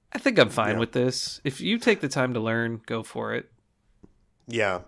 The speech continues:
Speaker 2: and that's essentially what they said in more or less words. You know, it, they, they said they, they looked at a lot of different aspects of it, um,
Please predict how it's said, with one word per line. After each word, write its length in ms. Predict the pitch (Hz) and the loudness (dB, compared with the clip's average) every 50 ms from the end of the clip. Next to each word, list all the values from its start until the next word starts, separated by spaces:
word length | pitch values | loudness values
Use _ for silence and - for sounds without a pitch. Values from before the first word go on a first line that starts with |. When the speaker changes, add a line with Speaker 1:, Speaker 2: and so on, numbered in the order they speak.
| _ | _
Speaker 2:
and 140 | - 139 165 | 2 4 4
that's 160 | 196 226 - | 4 4 2
essentially 440 | 262 - - 196 196 196 - 190 160 | -2 0 2 2 2 4 4 2 4
what 180 | 147 143 139 - | 4 4 4 2
they 100 | 127 120 | 0 -2
said 340 | - - 120 117 113 101 104 | 0 0 2 2 2 2 0
in 120 | 104 104 | 0 0
more 180 | 104 101 98 98 | 2 2 2 2
or 60 | 95 | 2
less 260 | 95 98 95 - - | 0 -2 -2 -4 -4
words. 500 | 98 95 92 92 90 90 - - - - - | -4 -2 -2 -2 -4 -6 -10 -16 -18 -14 -8
You 100 | - 101 | -6 -4
know, 120 | 98 95 92 | -4 -4 -6
it, 340 | - 107 107 - - 107 | -6 -8 -8 -8 -8 -6
they, 160 | 107 110 107 101 | -4 -2 -2 -2
they 200 | 95 104 107 104 | -4 -4 -6 -6
said 420 | 101 - 107 101 101 95 95 95 | -4 -4 -4 -4 -4 -6 -8 -6
they, 140 | 104 104 104 87 | -4 -4 -4 -4
they 220 | 95 98 101 104 | -4 -4 -2 2
looked 240 | 113 123 123 - - | 4 4 4 4 0
at 100 | 117 - | 0 0
a 80 | 110 | 0
lot 300 | 107 107 107 104 110 110 | 2 4 6 8 8 8
of 120 | 107 98 - | 6 4 2
different 380 | - 113 - - 113 107 - | 2 0 2 4 2 2 2
aspects 640 | - 101 113 127 135 - - - 139 135 - - - | 0 0 0 0 0 0 -2 -4 -4 -4 -4 -8 -8
of 220 | - 135 131 120 127 | -4 -2 0 0 0
it, 240 | 131 123 - - - - - - - - - - _ - | 0 -2 -4 -8 -16 -20 -20 -20 -20 -20 -20 -20 _ -4
um, 580 | - 104 101 101 101 101 95 101 101 98 - | -2 0 2 2 4 2 2 0 -2 -4 -4